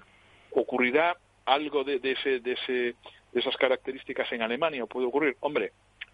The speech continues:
el problema, el problema entre comillas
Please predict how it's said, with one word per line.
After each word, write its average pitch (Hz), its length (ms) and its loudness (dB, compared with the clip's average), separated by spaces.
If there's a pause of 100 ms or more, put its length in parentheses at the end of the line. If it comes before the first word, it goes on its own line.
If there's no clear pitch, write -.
(320)
el 110 200 -6
problema, 131 840 0
el 117 140 -6
problema 117 400 -2
entre 117 160 -6
comillas 101 420 -6